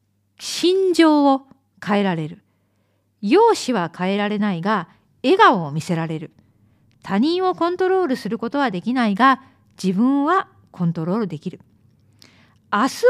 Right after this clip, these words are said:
を予知することはできないが、今日は活用できる。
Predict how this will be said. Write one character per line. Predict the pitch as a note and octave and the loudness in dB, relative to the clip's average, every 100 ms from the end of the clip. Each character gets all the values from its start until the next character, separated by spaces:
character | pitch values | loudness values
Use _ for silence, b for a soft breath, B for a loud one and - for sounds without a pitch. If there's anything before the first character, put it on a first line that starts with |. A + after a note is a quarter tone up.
| A4+ | 4
を | A3+ | 4
予 | F#3 C4+ | 2 0
知 | F#4 | 0
す | - - B3 | -4 -4 -4
る | A3 | -4
こ | G3 | -6
と | A3+ | -4
は | B3 | -4
で | E3+ D#3+ | -4 -4
き | A3 | -2
な | G#3+ | -2
い | E3+ | -2
が、 | G3+ C#4 b b b - | -4 -4 b b b -4
今 | D#4 C#4+ B3 | 0 0 0
日 | |
は | G#4+ B4+ _ _ _ _ _ _ | 0 -2 _ _ _ _ _ _
活 | - G#3+ - A3+ | -6 -6 0 2
用 | G#3 | 2
で | E3+ | 0
き | D3+ | -8
る。 | F#3+ | -14